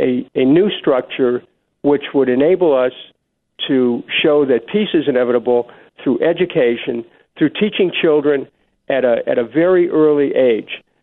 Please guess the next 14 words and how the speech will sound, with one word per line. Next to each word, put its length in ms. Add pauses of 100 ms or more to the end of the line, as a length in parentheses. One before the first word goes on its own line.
(280)
um, 340 (300)
how 140
to 80
treat 240
others, 340 (580)
to, 420
uh, 320 (460)
uh, 220
why 400
you 220
shouldn't 220
hit 140
another 280
person, 520